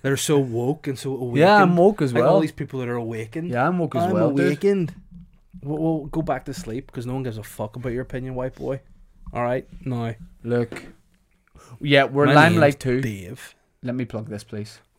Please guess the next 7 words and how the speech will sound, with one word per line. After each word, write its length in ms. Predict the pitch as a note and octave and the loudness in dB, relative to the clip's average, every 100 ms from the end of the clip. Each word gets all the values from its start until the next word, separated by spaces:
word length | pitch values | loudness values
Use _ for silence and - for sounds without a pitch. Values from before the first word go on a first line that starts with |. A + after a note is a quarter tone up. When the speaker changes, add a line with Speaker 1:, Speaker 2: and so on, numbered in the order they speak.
| - - | -18 -16
Speaker 1:
Okay. 300 | A2 - E3 _ - - - - - - _ _ | -14 -14 -14 _ -20 -20 -20 -20 -20 -20 _ _
Speaker 2:
We 340 | C3 D#3 F#3 G3+ | 2 6 8 6
are 280 | D#3 D3+ D3+ | 8 8 8
in 420 | C#3+ C3 C3 C#3 - - | 2 0 -2 -4 -10 -6
Limelight 640 | B2 B2 C3+ C3+ B2+ B2 | -2 0 0 2 2 0
two 420 | - B2 A#2+ B2 - | -6 -2 0 -2 -4
in 160 | A#2 | -8